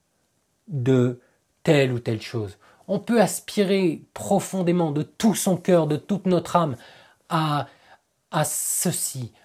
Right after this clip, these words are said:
à cela, à notre mission, à notre vision, à tel rêve, à telle relation. Si ce que nous croyons être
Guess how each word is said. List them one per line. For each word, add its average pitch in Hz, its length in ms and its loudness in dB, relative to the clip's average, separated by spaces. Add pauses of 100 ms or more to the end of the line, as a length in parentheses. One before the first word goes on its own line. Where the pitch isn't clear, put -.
à 165 120 0
cela, 139 540 0 (140)
à 160 120 -2
notre 175 300 0
mission, 165 560 2
à 135 60 -2
notre 165 280 -2
vision, 156 640 0 (280)
à 165 160 -2
tel 208 300 4
rêve, 135 400 -2 (400)
à 190 120 0
telle 214 240 4
relation. 180 720 0 (1600)
Si - 480 -6 (1700)
ce - 180 -4
que - 140 -2
nous 151 180 0
croyons 165 720 -2 (220)
être - 460 -6